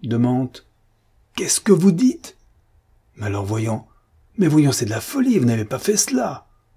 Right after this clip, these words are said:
Si. Vous avez télégraphié du bureau de poste de Mantes ? Oui.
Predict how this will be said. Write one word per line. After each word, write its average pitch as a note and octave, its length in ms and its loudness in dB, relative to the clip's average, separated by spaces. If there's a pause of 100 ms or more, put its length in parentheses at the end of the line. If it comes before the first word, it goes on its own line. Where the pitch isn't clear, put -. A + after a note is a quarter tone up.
(340)
Si. G#2 380 -10 (760)
Vous G2 140 -6
avez G2 180 -6
télégraphié A2 640 -2
du B2 120 -2
bureau G2+ 260 -4
de G2+ 60 -14
poste - 340 -8
de G2+ 120 -4
Mantes ? G#2 460 -4 (340)
Oui. G2 260 -8